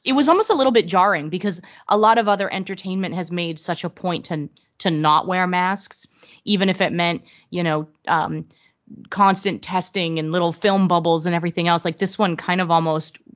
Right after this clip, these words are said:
was probably able to do some of its filming mid-pandemic because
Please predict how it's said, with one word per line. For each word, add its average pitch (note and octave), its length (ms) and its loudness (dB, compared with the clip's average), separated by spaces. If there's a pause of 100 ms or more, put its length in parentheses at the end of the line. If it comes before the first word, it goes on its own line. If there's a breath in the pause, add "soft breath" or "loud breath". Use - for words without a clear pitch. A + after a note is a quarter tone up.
was F#3+ 160 -4
probably G#3+ 520 0
able F3+ 220 -2
to - 120 -12
do F3+ 280 -4
some G#3 160 -4
of D#3+ 140 -4
its - 160 -10
filming F3 500 -2
mid-pandemic E3 800 -2
because F3+ 520 -4